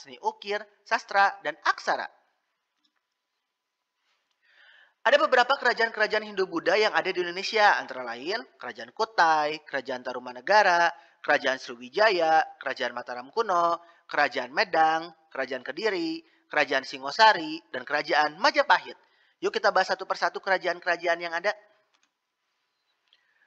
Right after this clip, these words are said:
Kerajaan Kutai terletak di Muara Kaman, Kalimantan Timur. Nah, berdirinya itu sekitar abad kelima Masehi.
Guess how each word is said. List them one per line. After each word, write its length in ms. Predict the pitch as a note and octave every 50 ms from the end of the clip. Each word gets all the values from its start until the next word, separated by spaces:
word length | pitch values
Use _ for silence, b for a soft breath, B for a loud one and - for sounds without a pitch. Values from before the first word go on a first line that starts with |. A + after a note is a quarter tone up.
| _ _ _
Kerajaan 400 | - A3+ A3+ A3 A3+ B3+ C4+ -
Kutai 560 | G4+ F#4+ - - D3+ B2+ B2 C3 D3 - -
terletak 320 | - G3+ G3+ G3+ - C4+
di 160 | G#3+ A3 A3 G#3
Muara 320 | A3 A#3+ B3 C4+ C#4+ D4+
Kaman, 560 | C#4+ - - G#3+ F#3 D#3+ D3 C#3+ D#3 F3 F3+
Kalimantan 500 | - E3+ E3 F#3 A3 B3 C#4 C#4 D4+ C#4+ B3
Timur. 320 | G3+ D#3 C3 A#2 G#2+ G2+ - _ _ _ _ C#3
Nah, 240 | C#3 C#3 C3 A#2+
berdirinya 480 | A2+ A2+ B2+ C3 C3+ C#3 C3+ C3+ C3 C3+
itu 240 | A#2+ A2+ - D#3+ G3
sekitar 400 | A3 A3 - C#3 - - A3 -
abad 240 | - C#3+ - C3+ C3+ - - - -
kelima 320 | - C#3 C#3+ F3 A#3+ C#4 C#4 C#4 C4 - - G#3
Masehi. 480 | B3 D#4+ - B3+ G3+ - - A2 G#2